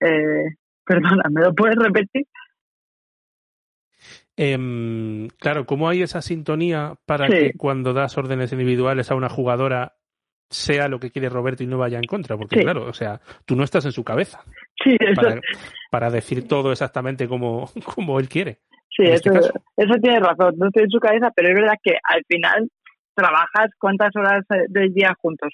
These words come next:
Speaker 1: muchas, y al final estamos siempre discutiendo de baloncesto, y quieras que no, eh, un poco entiendes en qué línea, eh, va su baloncesto, y a ver, que no es algo que te tengas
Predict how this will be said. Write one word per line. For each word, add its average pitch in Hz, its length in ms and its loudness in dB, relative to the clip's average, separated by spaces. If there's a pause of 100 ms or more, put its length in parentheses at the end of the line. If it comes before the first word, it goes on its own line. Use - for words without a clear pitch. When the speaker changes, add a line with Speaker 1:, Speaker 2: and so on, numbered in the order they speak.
Speaker 1:
muchas, 180 340 0 (100)
y 156 240 4
al 156 220 2
final 170 220 2
estamos 190 340 0
siempre 180 260 2
discutiendo 170 420 -2
de 160 80 4
baloncesto, 202 600 -2 (320)
y 185 140 2
quieras 214 340 4
que 220 100 4
no, 254 220 4 (440)
eh, 175 400 4
un 208 220 4
poco 220 380 4
entiendes 175 600 2
en 156 400 0 (120)
qué 185 120 4
línea, 190 520 4 (160)
eh, 151 340 4
va 180 160 4
su 208 140 2
baloncesto, 208 720 2 (640)
y 165 580 6 (500)
a - 120 2
ver, 180 200 4
que 165 120 -2
no 165 100 -2
es 180 100 0
algo 202 220 4
que 180 160 -2
te 170 140 2
tengas 160 220 0